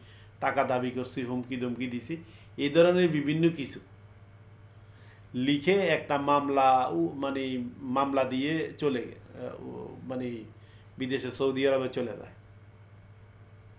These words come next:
তাহলে কে কাকে দৌড়ের উপর রাখার চেষ্টা করছে? আমাকে বিএনপি জামাত বানানো হয়েছে। আচ্ছা, এই মামলা আমার পঁয়ত্রিশ হাজার টাকা খরচা গেছে।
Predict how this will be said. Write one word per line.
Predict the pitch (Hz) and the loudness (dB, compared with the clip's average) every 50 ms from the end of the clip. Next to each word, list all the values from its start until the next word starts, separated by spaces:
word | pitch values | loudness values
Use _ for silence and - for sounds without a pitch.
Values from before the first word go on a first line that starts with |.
| - - - - - - - - - | -20 -20 -20 -20 -20 -20 -20 -20 -10
তাহলে | - 123 139 143 | -6 -2 -2 -2
কে | 143 - 165 165 165 | 0 2 4 4 4
কাকে | 160 165 147 139 147 156 | 4 4 2 4 4 2
দৌড়ের | 160 170 165 160 147 | 4 4 4 4 4
উপর | 135 117 127 123 | 2 0 0 -2
রাখার | 123 127 131 127 | -2 -4 -4 -4
চেষ্টা | - 120 - - - 107 | -4 -4 -4 -4 -8 -12
করছে? | - - - - - - - - - - - - - - - - - - - - - - - - - - - - - - - - - - - - | -12 -14 -18 -18 -20 -20 -20 -20 -20 -20 -20 -20 -20 -20 -20 -20 -20 -20 -20 -20 -20 -20 -20 -20 -20 -20 -20 -20 -20 -20 -20 -20 -20 -20 -18 -12
আমাকে | 131 127 131 131 127 147 | -6 -4 -4 -2 -2 -2
বিএনপি | 139 143 143 139 131 120 123 | 0 2 0 0 0 0 -2
জামাত | 117 123 120 117 113 110 | -2 -2 -2 -2 -4 -6
বানানো | 113 110 110 110 110 110 | -8 -8 -8 -8 -10 -12
হয়েছে। | 107 104 98 98 - - - - - - 117 | -14 -14 -16 -18 -20 -20 -20 -20 -16 -14 -14
আচ্ছা, | 113 - - - - - - - - - - - - - - - - - - | -14 -12 -14 -18 -18 -20 -20 -20 -20 -20 -20 -20 -20 -20 -20 -20 -20 -10 -2
এই | 147 160 165 170 | 4 6 6 6
মামলা | 170 170 170 165 165 165 165 160 160 | 6 6 4 4 6 6 6 6 6
আমার | 160 175 180 165 | 6 4 2 2
পঁয়ত্রিশ | 165 165 147 147 156 151 147 139 | 2 2 0 0 -2 -4 -2 -2
হাজার | 156 151 160 156 - | 0 0 0 0 0
টাকা | 160 143 143 131 | 0 0 0 0
খরচা | 123 127 127 - - 117 | 0 -2 -4 -4 -4 -8
গেছে। | 113 - 107 - - | -8 -10 -12 -16 -20